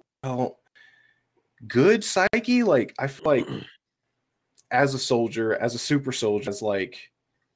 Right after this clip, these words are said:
Speaker 1: you know, I don't know, I just feel like he would have higher, at least excellent or remarkable. That was the only real issue I had with it.
Speaker 2: Well, they gave him amazing
Speaker 1: Maybe
Speaker 2: for
Speaker 1: they did
Speaker 2: this,
Speaker 1: it for
Speaker 2: so.
Speaker 1: balance reasons.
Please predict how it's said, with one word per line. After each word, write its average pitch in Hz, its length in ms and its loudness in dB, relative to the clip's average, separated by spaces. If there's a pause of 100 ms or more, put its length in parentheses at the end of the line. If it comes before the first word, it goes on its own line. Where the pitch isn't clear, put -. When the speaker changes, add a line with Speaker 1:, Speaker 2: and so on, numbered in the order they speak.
(460)
Speaker 1:
you 117 120 -4
know, 92 320 -2 (1120)
I 143 100 6
don't 175 100 6
know, 123 60 6
I - 60 2
just 107 180 -8
feel 131 100 4
like 120 140 0
he 127 120 -4
would 120 140 -4
have - 180 -6
higher, 113 440 0
at 101 100 -4
least 120 280 -4
excellent - 1400 -10 (100)
or 101 180 -6
remarkable. 87 800 -12 (360)
That 101 240 0
was 107 160 -4
the 92 100 -2
only 92 420 -8
real 98 220 -2
issue - 160 -6
I 82 100 -10
had 85 220 -8
with - 160 -10
it. 71 160 -8 (500)
Speaker 2:
Well, 135 200 -2
they 147 160 -2
gave 196 140 0
him 175 100 -4
amazing 147 400 2
Speaker 1:
Maybe 156 160 8
Speaker 2:
for - 0 -
Speaker 1:
they 165 120 4
did 143 160 6
Speaker 2:
this, - 0 -
Speaker 1:
it - 100 0
for 110 100 -2
Speaker 2:
so. - 0 -
Speaker 1:
balance 98 440 0
reasons. - 240 -6